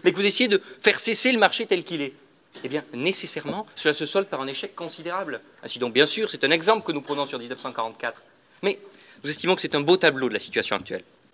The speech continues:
Car le gouvernement nous propose aujourd'hui d'étatiser, d'administrer, de subventionner. Mais l'État verse déjà plus d'un milliard d'euros d'aide directe aux médias et dix milliards d'euros d'aide indirecte,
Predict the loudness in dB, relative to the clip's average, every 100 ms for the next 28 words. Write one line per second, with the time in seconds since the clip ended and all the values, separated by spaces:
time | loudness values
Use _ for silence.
0 | _ -20 0 2 4 2 4 6 6 2
1 | 0 -6 -4 -6 -6 -8 -6 -8 -10 _
2 | _ -4 2 2 2 -4 -4 -6 -10 -20
3 | _ 2 2 2 -2 0 -2 2 0 0
4 | 0 2 4 6 6 6 4 2 -2 -4
5 | 0 0 -2 -10 -10 -8 -8 -8 -10 -8
6 | -8 -2 -2 -2 -10 _ -14 2 4 4
7 | -2 2 2 2 0 -2 -2 -2 -2 -2
8 | -2 -2 -2 -4 -4 -2 2 2 0 -6
9 | -6 -2 -2 0 0 4 4 4 0 2
10 | 2 2 2 0 2 4 4 4 -6